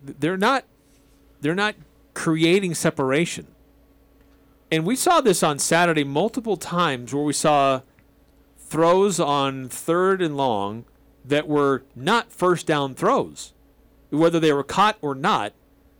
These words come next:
there was, like, s-, in some cases, three, four, sometimes five yards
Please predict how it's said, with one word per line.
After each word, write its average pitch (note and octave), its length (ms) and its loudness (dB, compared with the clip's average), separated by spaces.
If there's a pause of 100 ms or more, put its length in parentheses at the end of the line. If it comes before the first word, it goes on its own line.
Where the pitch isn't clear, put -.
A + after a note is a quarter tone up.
(260)
there D3 280 2
was, E3 240 2
like, C3 260 0 (260)
s-, - 180 -8
in D3 120 -6
some B3 220 0
cases, D3+ 440 -2
three, F#3+ 320 -2
four, E3+ 380 0
sometimes E3+ 460 -4
five F#3 440 0
yards F#3+ 580 0